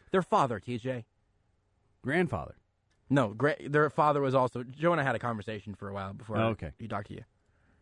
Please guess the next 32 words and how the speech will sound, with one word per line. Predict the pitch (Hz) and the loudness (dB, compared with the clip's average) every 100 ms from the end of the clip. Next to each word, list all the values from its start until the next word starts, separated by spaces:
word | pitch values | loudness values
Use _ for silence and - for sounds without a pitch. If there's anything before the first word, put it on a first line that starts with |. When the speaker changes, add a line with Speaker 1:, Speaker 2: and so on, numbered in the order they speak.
| _ _ _ _ _ _ _ | _ _ _ _ _ _ _
Speaker 2:
He, | 196 | 2
did | 190 202 | 4 4
he | 254 | 4
pull | - 208 214 | 4 4 4
over | 208 | 2
to | 196 | 0
the | |
side | 170 185 | 0 2
of | 190 | 4
the | 156 | 4
road | 151 165 180 | 4 4 2
and | 147 | 0
was | |
like, | 110 101 | -6 -4
"Kids, | - 160 110 | 0 2 2
get | 104 127 | 0 2
out. | 113 85 - _ | 0 -4 -14 _
I | - 147 | -6 0
gotta | 156 | 2
make | 151 143 107 | 2 -2 -4
a | |
call." | - 143 117 85 - | 0 2 2 -2 -12
<laughs> | - _ _ _ _ _ - - _ _ _ _ _ - - _ - - - - _ 320 - - - _ _ _ _ _ _ _ _ _ _ _ 214 | -18 _ _ _ _ _ -18 -18 _ _ _ _ _ -12 -12 _ -12 -10 -10 -10 _ -6 -6 -8 -10 _ _ _ _ _ _ _ _ _ _ _ -10
I | - | -4
gotta, | 240 - _ - - - | -4 -4 _ -20 -20 -2
I | 302 302 | 0 2
gotta | - 233 | 2 0
call | 226 240 226 208 | 0 2 4 4
into | 202 180 | 2 0
the | 151 | 0
radio | 147 160 147 117 | 2 2 2 0
station. | 104 - 107 107 101 90 | -4 -4 -4 -4 -8 -10